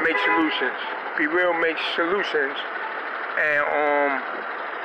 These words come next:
I think that's what people are supposed to, uh, concentrate on,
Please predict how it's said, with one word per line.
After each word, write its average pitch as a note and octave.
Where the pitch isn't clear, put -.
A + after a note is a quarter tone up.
I -
think F3
that's F3
what E3
people F3+
are F3
supposed F3
to, D#3+
uh, -
concentrate G3
on, D3+